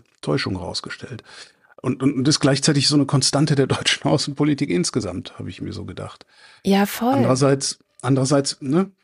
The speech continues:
Speaker 1: solange wir hier nicht eine eigene Energieversorgung haben, sind wir auf, äh, Diktaturen und Autokratien angewiesen. Und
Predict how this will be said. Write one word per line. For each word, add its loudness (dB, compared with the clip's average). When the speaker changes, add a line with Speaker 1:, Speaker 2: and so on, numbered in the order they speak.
Speaker 1:
solange 2
wir 4
hier 4
nicht 2
eine 2
eigene 4
Energieversorgung 2
haben, 4
sind -2
wir 2
auf, -2
äh, 2
Diktaturen 2
und 2
Autokratien 0
angewiesen. 0
Und 2